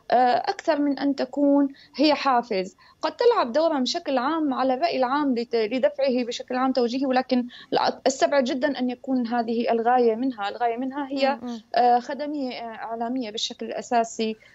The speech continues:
Speaker 1: آه، لتوفير داتا للناس ومعلومات، آه، جيدة.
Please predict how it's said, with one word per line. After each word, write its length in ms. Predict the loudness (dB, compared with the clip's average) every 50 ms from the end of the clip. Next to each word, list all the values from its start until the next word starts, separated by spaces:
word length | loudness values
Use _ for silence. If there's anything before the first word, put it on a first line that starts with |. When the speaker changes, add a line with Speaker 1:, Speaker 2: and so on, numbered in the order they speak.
| _ _ 0
Speaker 1:
آه، 180 | 2 2 2
لتوفير 440 | 2 2 0 -2 -2 -2 -4 -6 -4
داتا 360 | -2 0 0 0 0 0 -2
للناس 540 | -4 -4 -6 -8 -10 -10 -10 -10 -10 -8 -6
ومعلومات، 680 | -4 -4 -2 -2 -2 -2 0 0 0 0 -2 -4 -4 -2
آه، 280 | -2 0 0 -2 -2
جيدة. 500 | 0 2 2 2 0 0 -2 -2 -2 -4